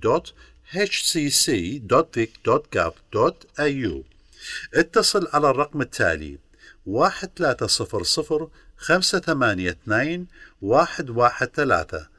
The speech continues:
بين التاسعة صباحا والخامسة مساء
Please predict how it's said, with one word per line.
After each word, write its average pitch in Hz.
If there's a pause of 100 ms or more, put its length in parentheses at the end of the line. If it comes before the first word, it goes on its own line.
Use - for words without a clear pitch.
(260)
بين 98
التاسعة 139
صباحا 156 (320)
والخامسة 147
مساء 101